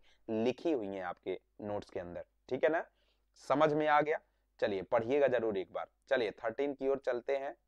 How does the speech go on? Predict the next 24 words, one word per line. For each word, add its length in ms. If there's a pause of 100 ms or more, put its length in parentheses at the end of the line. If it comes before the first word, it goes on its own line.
(140)
क्वेश्चन 280
नंबर 200
थर्टीन। 460 (760)
In 300 (220)
the, 200 (380)
आपको 260
बताने 340
हैं 200
उस 180
स्टेज 400
के 120
नाम, 260 (240)
है 60
ना, 280
of 160 (120)
product 280
life 260
cycle 240 (100)
theory, 260
the 140
mass 340 (120)
production 760 (380)
begin 480 (160)
using 280